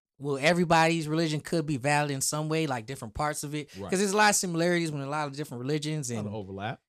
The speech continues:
Speaker 1: Yeah, a lot of overlap. So
Speaker 2: So, yeah, so then basically it was like, like you said, he was like, "I ain't, you know, y'all making this a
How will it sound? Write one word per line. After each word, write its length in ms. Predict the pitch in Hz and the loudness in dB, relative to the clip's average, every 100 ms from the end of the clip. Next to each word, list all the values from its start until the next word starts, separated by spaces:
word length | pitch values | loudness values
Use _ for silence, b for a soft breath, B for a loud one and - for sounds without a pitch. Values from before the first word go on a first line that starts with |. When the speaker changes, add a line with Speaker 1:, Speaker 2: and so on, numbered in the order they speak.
| - | -6
Speaker 1:
Yeah, 160 | 185 | -2
a 40 | 135 | 0
lot 160 | 143 | -2
of 60 | 127 | -2
overlap. 580 | 147 143 143 147 143 - | -2 0 0 0 -2 -6
So 500 | - 127 123 120 127 139 _ b b b b - | -6 -4 -4 -6 -10 -16 _ b b b b -12
Speaker 2:
So, 120 | 151 | -8
yeah, 260 | 185 262 143 | -6 -4 -4
so 260 | 123 143 156 | -4 -4 -4
then 320 | 185 214 214 | -4 -8 -10
basically 640 | 208 214 214 202 214 202 | -10 -10 -8 -10 -10 -14
it 80 | 190 | -14
was 180 | 185 180 | -12 -10
like, 380 | 165 151 139 - _ _ _ _ _ | -8 -8 -8 -10 _ _ _ _ _
like 80 | - | -12
you 60 | 139 | -8
said, 220 | 123 104 | -6 -6
he 100 | 127 | -8
was 140 | 127 | -8
like, 180 | 107 92 | -8 -6
"I 160 | 98 117 | -4 -2
ain't, 240 | 123 131 | -2 -4
you 80 | 117 | -4
know, 380 | 123 110 107 127 131 | -2 -2 -4 -8 -12
y'all 280 | 98 117 147 | -6 -4 -2
making 320 | 127 110 107 | -4 -4 -6
this 200 | 107 | -8
a 60 | - | -10